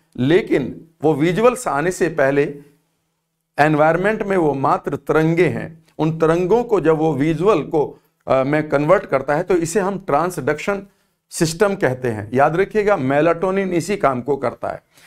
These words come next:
इसलिए मेलाटोनिन को कैसे रिलीज करें, ये वीडियो इसी के ऊपर है। तो पहली बात तो यह है कि आप अपने सभी मसलों को हटाइए,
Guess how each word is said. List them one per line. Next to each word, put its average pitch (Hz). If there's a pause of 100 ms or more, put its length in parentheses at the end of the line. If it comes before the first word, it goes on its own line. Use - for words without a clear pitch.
(160)
इसलिए 233
मेलाटोनिन 175
को 175
कैसे 147
रिलीज 147
करें, 147 (200)
ये 147
वीडियो 160
इसी 156
के 135
ऊपर 110
है। 101 (580)
तो -
पहली 208
बात 208
तो 196
यह 180
है 208
कि 202
आप 151
अपने 170
सभी 180
मसलों 165
को 185
हटाइए, 107